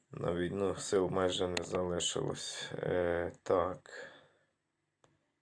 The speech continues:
Набрали ми сто сімдесят п'ять балів. Ну, навіть двісті не набрали. Погано.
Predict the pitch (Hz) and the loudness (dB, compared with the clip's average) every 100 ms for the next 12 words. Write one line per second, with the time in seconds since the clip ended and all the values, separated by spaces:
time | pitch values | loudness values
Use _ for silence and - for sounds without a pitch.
0 | _ _ _ _ _ _ _ _ _ _ | _ _ _ _ _ _ _ _ _ _
1 | _ - - - - - 50 50 - - | _ -8 -6 -2 0 0 0 -2 -6 -8
2 | - - - - - - - - - - | -4 -4 -2 -4 -4 -4 -6 -2 -4 -4
3 | - 101 - 110 107 - - - - - | -2 -2 -2 -2 -2 -2 -4 -6 -6 -6
4 | - - _ _ _ _ _ _ _ _ | -8 -10 _ _ _ _ _ _ _ _
5 | _ - - - - - - - _ - | _ -20 -20 -20 -20 -20 -20 -20 _ -2
6 | 101 95 92 - 92 - - - 87 85 | 0 2 0 -2 -4 -6 -6 -6 -4 -4
7 | 98 - 92 87 98 95 - - 113 101 | -6 -6 -4 -4 -4 -6 -2 -2 2 2
8 | 87 90 | 2 -2